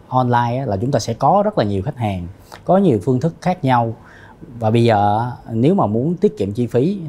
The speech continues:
thì mình phải là người tự tạo giá trị trên những công cụ mới. Tại vì những công cụ mới là những công cụ sẽ cho chúng ta thoải mái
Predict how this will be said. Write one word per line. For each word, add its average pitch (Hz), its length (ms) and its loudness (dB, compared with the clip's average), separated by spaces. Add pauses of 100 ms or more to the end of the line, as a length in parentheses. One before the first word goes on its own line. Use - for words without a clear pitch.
thì 110 200 0
mình 104 240 -2
phải 98 280 -6
là 123 120 -2
người 95 240 -4
tự 92 260 -6
tạo 90 180 -6
giá 123 120 -4
trị 98 280 -4
trên 139 220 2
những 104 340 -4
công 131 220 0
cụ 98 160 0
mới. 123 360 0 (300)
Tại 104 100 2
vì 117 100 4
những 107 200 2
công 135 160 0
cụ 101 140 0
mới 123 240 2
là 170 80 -4
những 101 160 -4
công 123 220 -2
cụ 95 340 0
sẽ 95 200 -6
cho 123 200 -2
chúng 131 140 -8
ta 117 180 -4 (340)
thoải 95 220 -2
mái 131 320 -2